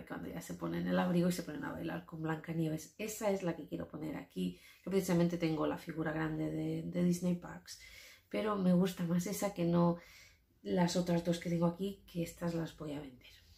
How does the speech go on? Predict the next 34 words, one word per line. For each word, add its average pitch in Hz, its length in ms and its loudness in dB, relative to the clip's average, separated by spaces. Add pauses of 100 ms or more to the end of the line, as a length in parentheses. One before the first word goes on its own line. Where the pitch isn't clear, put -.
(380)
para 139 120 -6
no 143 200 -4
tener 143 400 -6 (120)
repetidas. 175 580 -2
No 170 100 2
quiero 170 220 4
poner 160 200 0 (280)
los 185 180 -2
enanitos, 180 600 4
los 175 160 -6
siete 175 180 -4
enanitos 185 420 2
y 202 60 -4
luego 156 200 0
lo, 151 220 -4
la 165 180 -4
otra 165 220 -8
también 175 340 -2
repetida, 175 480 -4
así - 160 -16
que - 220 -12 (400)
no. - 140 -16 (1000)
Vamos 247 400 4
a 185 100 0
ver 196 300 2
las 185 240 -4
figuras. 147 460 -4
Empezamos, 233 560 0
como 160 200 -4
no, 185 220 0
con 156 220 -2
Blancanieves. 175 840 -4
Así - 220 -10
que 214 220 -8